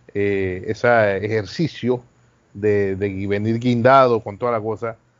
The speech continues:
Entonces mi mayor pregunta es, si tú has realizado algo que ya te funcionó, ¿por qué cambiarlo? ¿Por qué, por qué utilizar algo que no es debido?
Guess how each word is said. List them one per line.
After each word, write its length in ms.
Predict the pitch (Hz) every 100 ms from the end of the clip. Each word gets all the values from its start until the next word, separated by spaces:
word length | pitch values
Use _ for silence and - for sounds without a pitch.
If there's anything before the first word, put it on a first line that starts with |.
| _ _
Entonces 320 | - 107 135 131
mi 100 | 120
mayor 300 | 110 117 120
pregunta 440 | 127 135 131 127
es, 140 | 131
si 240 | - 127 113
tú 460 | - 160 175 196 - _ _ _ _ _ _ -
has 160 | 139
realizado 520 | 156 151 117 131 127 131
algo 200 | 139 135
que 140 | 117
ya 140 | 113 113
te 80 |
funcionó, 460 | 123 123 - 101 113
¿por 180 | 120 113
qué 120 | 117
cambiarlo? 640 | 120 110 123 131 98 92 92
¿Por 200 | - 92
qué, 420 | - 127 135 135 _ _ _ _ _ _
por 240 | 117 107
qué 680 | - 123 127 135 139 139 123
utilizar 540 | 117 117 117 107 131 131
algo 240 | 135 147
que 100 | 113
no 100 | 123
es 60 | 131
debido? 500 | 127 156 117 95